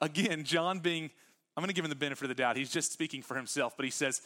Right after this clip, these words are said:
"The one whom Jesus loved believed in his heart that he was risen," but he says nothing about Peter. <laughs> It's like Peter's still questioning. I knew he was alive, but Peter. And, and it says they go back to their homes, though.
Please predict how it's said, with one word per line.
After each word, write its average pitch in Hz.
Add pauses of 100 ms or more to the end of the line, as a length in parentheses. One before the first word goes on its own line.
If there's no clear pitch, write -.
(680)
"The 147
one 185
whom 185
Jesus 160
loved 151
believed 147
in 135
his 127
heart 131
that 131
he 135
was 127
risen," 127
but 123
he 131
says 139
nothing 151
about 135
Peter. 127
<laughs> - (880)
It's -
like 160
Peter's 156
still 143
questioning. 139 (260)
I 180
knew 151
he 117
was 107
alive, 98
but 143
Peter. 131 (840)
And, 143 (440)
and 147
it 143
says 147
they 151
go 147
back 147
to 143
their 123
homes, 135
though. -